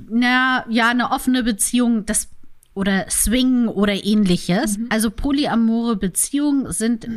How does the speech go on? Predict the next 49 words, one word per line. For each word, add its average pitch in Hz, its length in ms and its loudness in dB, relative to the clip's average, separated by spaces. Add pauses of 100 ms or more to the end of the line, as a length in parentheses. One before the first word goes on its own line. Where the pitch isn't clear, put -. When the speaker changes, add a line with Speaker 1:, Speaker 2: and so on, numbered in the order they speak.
Speaker 1:
wirklich 233 400 -2
auf - 180 0
die 220 260 -2
Langfristigkeit 196 1000 -2
auch 147 120 -8
angelegt. 160 760 -6 (680)
Speaker 2:
Das - 120 -12
sind 247 180 -2
halt 233 160 -4
richtige 226 360 -2
Liebesbeziehungen. - 800 -6 (220)
Speaker 1:
Ja. - 220 0 (600)
Speaker 2:
Wie 247 220 0
Monogame 240 680 0
auch, - 220 -8
nur 208 140 -4
dass 202 200 -6
man 202 100 -4
eben 202 220 -2
nicht 202 180 0
nur 196 100 0
eine 220 200 -2
Partnerin 226 560 -6
hat 220 140 -8
oder 202 120 -8
einen 220 160 -6
Partner, 226 360 -8
sondern 208 360 -6 (320)
zwei, 214 400 -4 (100)
vielleicht 202 280 -8
auch 196 100 -8
drei. 208 400 -4 (840)
Und 202 140 -4
die 208 60 -2
müssen 233 260 -2
ja 185 120 -2
auch 214 60 -2
nicht 220 120 -4
Speaker 1:
Genau. 190 140 2
Speaker 2:
zwangsläufig 202 520 -4
zusammenleben, 196 680 -4
ne? 254 140 -8
Also 196 200 -4
ich 240 120 -4
glaube, 214 240 -4
es 202 160 -4
gibt 233 200 -10
schon 226 280 -6
auch 208 280 -8